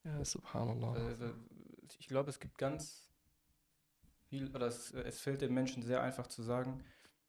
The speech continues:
Speaker 2: „Ja, das hat meine Art. Ich bin halt so. Ich kann das nicht ändern. Geht nicht.“ Ist das eine Entschuldigung?
Speaker 1: Auch nicht.
Speaker 2: Zu sagen, „Ich komme nicht gegen meinen, gegen
Speaker 1: Ja, nur, dass
Speaker 2: meinen“
Speaker 1: man sagt, „Khalas, das,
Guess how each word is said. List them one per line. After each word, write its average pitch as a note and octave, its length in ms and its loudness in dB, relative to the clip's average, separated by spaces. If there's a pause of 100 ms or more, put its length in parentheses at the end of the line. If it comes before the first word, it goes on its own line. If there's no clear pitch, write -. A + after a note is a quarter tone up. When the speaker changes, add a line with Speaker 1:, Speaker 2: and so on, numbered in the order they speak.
Speaker 2:
„Ja, G#2+ 60 -2
das A2+ 160 -2
hat D3 80 -4
meine B2 200 0
Art. C#3 180 -6 (400)
Ich - 100 -12
bin C3 100 -2
halt C3 120 -4
so. G#2+ 140 -8 (920)
Ich - 60 -20
kann C3 120 4
das C3 100 0
nicht B2 100 -6
ändern. A#2+ 240 -8 (220)
Geht G#2+ 160 -6
nicht.“ - 180 -16 (1000)
Ist - 160 -2
das B2+ 80 2
eine C#3 100 2
Entschuldigung? C#3 400 -2 (440)
Speaker 1:
Auch G#3+ 320 6
nicht. - 320 -2 (440)
Speaker 2:
Zu - 120 -6
sagen, A2 240 2
„Ich A2 80 -4
komme B2+ 180 0
nicht A#2 140 -2
gegen A2 220 -4
meinen, G#2 440 -6 (1600)
gegen - 160 4
Speaker 1:
Ja, D3 80 12
nur, D3+ 140 12
dass D3+ 200 12
Speaker 2:
meinen“ D3+ 100 12
Speaker 1:
man C#3 60 12
sagt, D3 300 12
„Khalas, D3+ 300 12
das, - 320 12